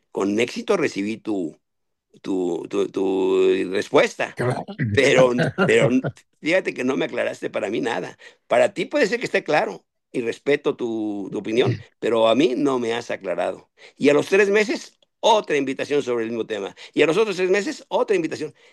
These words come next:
Speaker 1: De modo que automáticamente el, el, el robot, la computadora, no cierra ese foco rojo de esa invitación, de esa, de esa in-, infrac-, de esa anomalía que encontró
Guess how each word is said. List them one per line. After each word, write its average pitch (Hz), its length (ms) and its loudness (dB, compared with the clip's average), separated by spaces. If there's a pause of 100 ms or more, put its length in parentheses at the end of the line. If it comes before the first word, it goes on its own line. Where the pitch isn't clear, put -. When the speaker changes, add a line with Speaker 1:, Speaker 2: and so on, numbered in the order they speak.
(160)
Speaker 1:
De - 120 0
modo 202 400 4
que 143 140 -2
automáticamente 139 1080 -2
el, 117 360 -8
el, 101 260 -12
el 101 180 -6
robot, 123 560 4
la 104 200 2
computadora, 117 680 -2 (480)
no 190 520 2 (280)
cierra 165 480 2
ese 139 220 -4
foco 139 240 -6
rojo 143 500 -6
de 120 120 0
esa 123 160 -4
invitación, 123 580 -2
de 139 60 0
esa, 120 360 0
de - 100 -4
esa - 140 -4
in-, 117 240 2 (180)
infrac-, - 380 -4
de 135 100 0
esa 113 580 0 (100)
anomalía 120 580 4
que - 100 -6
encontró 113 600 -2